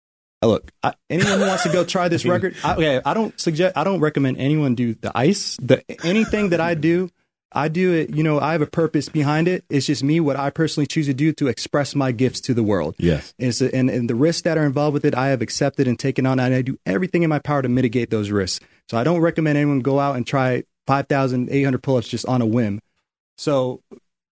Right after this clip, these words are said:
Speaker 1: with the vest, if someone wants to go out there and train for it, hit me up. I'll help you train.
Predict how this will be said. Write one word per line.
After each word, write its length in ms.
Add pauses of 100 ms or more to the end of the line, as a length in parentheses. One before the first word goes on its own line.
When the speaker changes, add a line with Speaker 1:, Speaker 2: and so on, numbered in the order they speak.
(140)
Speaker 1:
with 240
the 80
vest, 340
if 80
someone 240
wants 140
to 80
go 120
out 200
there 100
and 100
train 220
for 140
it, 120
hit 220
me 120
up. 140
I'll 100
help 260
you 80
train. 380